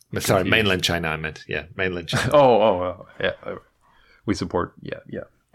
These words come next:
Speaker 1: The Chinese
Speaker 2: Um,
Speaker 1: mainland, I'll say.
Speaker 2: <laughs> There you go. <laughs> You gotta get your, uh, tr-, verbal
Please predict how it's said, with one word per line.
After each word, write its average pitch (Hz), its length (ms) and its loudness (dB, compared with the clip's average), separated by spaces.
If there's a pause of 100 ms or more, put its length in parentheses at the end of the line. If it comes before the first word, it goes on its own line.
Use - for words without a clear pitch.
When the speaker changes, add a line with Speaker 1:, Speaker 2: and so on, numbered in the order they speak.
(140)
Speaker 1:
The 98 100 0
Chinese 123 380 6
Speaker 2:
Um, 101 60 4
Speaker 1:
mainland, 82 440 0 (100)
I'll 50 100 -12
say. - 260 -14 (240)
Speaker 2:
<laughs> - 240 -10
There 113 360 0
you 110 160 2
go. 101 220 0 (300)
<laughs> - 720 -2
You 117 80 0
gotta 123 180 6
get 123 120 6
your, 113 240 6
uh, 104 80 4
tr-, - 240 -2
verbal 107 600 2